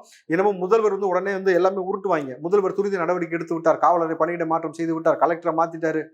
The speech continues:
அப்ப இவங்களால என்ன செஞ்சுட்டு இருந்தீங்க? என்ன செஞ்சுட்டு இருந்தீங்க சார்? நீங்க ஒரு துறையை கையில வச்சுட்டு வேலை செய்ய துப்புலாட்டி வெளியில போங்கன்னு சொல்றோம். தொடர்ச்சியா எங்களை கொண்டு, எங்களை நாசம் பண்ணி, எங்க மக்களை வந்து அழிக்கக்கூடிய வேலையை தான் நீங்க செய்வீங்கன்றது அந்த மக்களும்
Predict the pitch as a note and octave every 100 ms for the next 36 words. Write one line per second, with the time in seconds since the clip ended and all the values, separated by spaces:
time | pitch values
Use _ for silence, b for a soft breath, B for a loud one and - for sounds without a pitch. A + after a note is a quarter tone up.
0 | _ _ - D3+ D#3 D#3+ F3+ E3 E3 D3
1 | C#3 B2+ B2 B2 B2+ _ _ _ _ C3+
2 | F#3+ E3 D3+ D#3 C#3 A#2+ G#2+ C#3 C3+ C3
3 | B2+ B2 - E3+ F#3+ D3+ E3 D3 D3 C#3
4 | D3+ E3 D3+ C3 C#3+ D3 D3 C#3 E3 E3+
5 | C#3 C3 C3 A#2+ A2+ - B B B D#3+
6 | F#3 G3 G3+ F3 D3+ - F3 G3 F#3+ E3+
7 | C#3+ C#3+ - F#3 F3 F3+ F3 D3 D#3 F3+
8 | E3+ F3 C3+ D#3+ F3 E3 D#3+ C3+ D#3+ E3+
9 | F#3+ F#3 D3 D#3 E3 E3 D#3 D3 F3+ E3
10 | C#3+ C#3 F3+